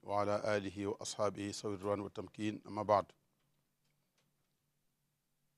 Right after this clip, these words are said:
Gannaaw bu ñu sante Yàlla, julli ci Yonent bi sallallahu alayhi wa sallam, ñu ngi nuyu mbokk yépp te di leen ziyaara, di leen ndokkeel, di leen balu àq, di leen baal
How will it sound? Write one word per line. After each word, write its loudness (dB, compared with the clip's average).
Gannaaw 2
bu 0
ñu 0
sante -4
Yàlla, 2
julli -4
ci -4
Yonent -2
bi -10
sallallahu -2
alayhi -2
wa -2
sallam, -2
ñu -10
ngi -2
nuyu 0
mbokk -6
yépp -2
te -18
di -8
leen -4
ziyaara, 4
di -14
leen -4
ndokkeel, 0
di -10
leen -2
balu 2
àq, -2
di -8
leen -2
baal -2